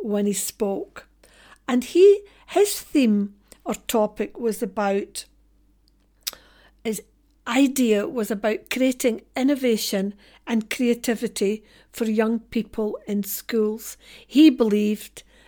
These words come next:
that they didn't teach that in schools. But what if they did? And he shared how he thought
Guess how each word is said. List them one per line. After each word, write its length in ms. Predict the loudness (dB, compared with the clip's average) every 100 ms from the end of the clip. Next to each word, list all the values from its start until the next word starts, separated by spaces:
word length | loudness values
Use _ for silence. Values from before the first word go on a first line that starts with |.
| _
that 200 | 0 0
they 100 | 0
didn't 500 | 4 2 2 -8 -6
teach 460 | -2 -2 -2 -8 -4
that 360 | -4 -6 -10 -12
in 160 | -4 -4
schools. 720 | -4 -8 -2 -2 -2 -8 -16 _ _ _ _ _ _ _
But 240 | -2 0
what 220 | 4 4 2
if 140 | -2
they 160 | -2 0
did? 520 | 2 2 2 -2 -10 _ _ _ _ _ _ _ _ _ -4
And 180 | -2 -2
he 440 | -2 -2 0 -2
shared 640 | -6 -6 0 2 2 -2 -16 _ _
how 200 | -6 -2
he 240 | -2 -2 -6
thought 640 | -2 -2 -2 -4 -12